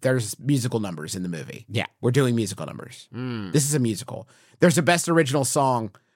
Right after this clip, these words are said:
Speaker 1: uh, nomination possibility here for, now they've only put up one of their songs, so that's worrying <laughs> a little bit. I guess I wish they had a bit more confidence in their songs and said all of them should be,
Speaker 3: Hey, wait,
Speaker 1: uh,
Speaker 3: hold on. Hey, hold on, guys, guys, guys.
Speaker 1: Yeah?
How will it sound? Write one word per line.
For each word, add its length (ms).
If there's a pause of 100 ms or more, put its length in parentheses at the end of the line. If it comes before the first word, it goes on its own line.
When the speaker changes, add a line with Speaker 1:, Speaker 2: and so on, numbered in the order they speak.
(1400)
Speaker 1:
uh, 80 (400)
nomination 800 (140)
possibility 560
here 380 (260)
for, 520 (120)
now 120
they've 200
only 180
put 160
up 140
one 180
of 120
their 120
songs, 580
so 380
that's 320
worrying 400 (460)
<laughs> 420
a 100
little 200
bit. 260
I 80
guess 260
I 120
wish 180
they 100
had 120
a 20
bit 140
more 140
confidence 420
in 80
their 80
songs 340
and 100
said 200
all 160
of 80
them 80
should 160
be, 160
Speaker 3:
Hey, 160
wait, 180
Speaker 1:
uh, 140
Speaker 3:
hold 240
on. 180
Hey, 240
hold 300
on, 180
guys, 300
guys, 260
guys. 220
Speaker 1:
Yeah? 160